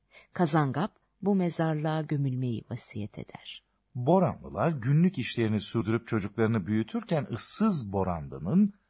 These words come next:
Speaker 2: ve Ana Beyit mezarlığının bulunduğu Issık Gölü içinde bir uzay istasyonunun varlığını oraya giden trenlerin geçişinin dışında pek hissetmezler. Oysa orada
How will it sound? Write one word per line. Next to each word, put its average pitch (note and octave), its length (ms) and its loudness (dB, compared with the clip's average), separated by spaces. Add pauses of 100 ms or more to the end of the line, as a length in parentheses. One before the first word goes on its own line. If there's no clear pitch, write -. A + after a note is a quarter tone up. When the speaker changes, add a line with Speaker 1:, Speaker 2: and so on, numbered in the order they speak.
(180)
Speaker 2:
ve B2+ 280 4 (140)
Ana D#3 360 2
Beyit F#3 400 4
mezarlığının F#2+ 760 2
bulunduğu A2+ 540 2 (260)
Issık - 540 -2
Gölü G2 220 0
içinde G#2+ 580 -2 (120)
bir A#2+ 300 -2
uzay D3+ 380 2
istasyonunun A2+ 880 0
varlığını G2+ 680 4 (320)
oraya G#3+ 340 4
giden D#3 440 0
trenlerin D3 600 2
geçişinin D3 540 0
dışında C#3 420 0 (280)
pek F#3+ 180 -2
hissetmezler. G2 680 -10 (960)
Oysa A#2+ 240 2
orada F#2+ 440 0